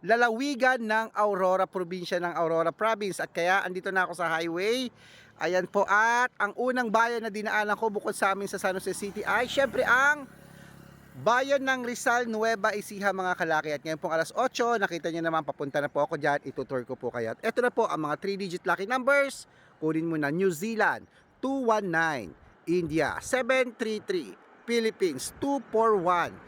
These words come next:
Thailand, eight two eight. Taiwan, six two zero. Malaysia, nine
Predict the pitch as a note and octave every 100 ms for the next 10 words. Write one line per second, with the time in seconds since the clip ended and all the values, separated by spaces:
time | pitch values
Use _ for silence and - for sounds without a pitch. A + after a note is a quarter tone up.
0 | - - G3 G3 F3 F#3 C3+ B2+ - B3+
1 | D4 - - B3 A3+ - G3 - - -
2 | - G3+ G#3 D#3+ E3 C3 C3 - D4 -
3 | - A#3 G3+ D#3 F3+ D#3 A2+ D#3 E3+ F3+
4 | E3+ E3 A#2+ - - - E3 A#3 C4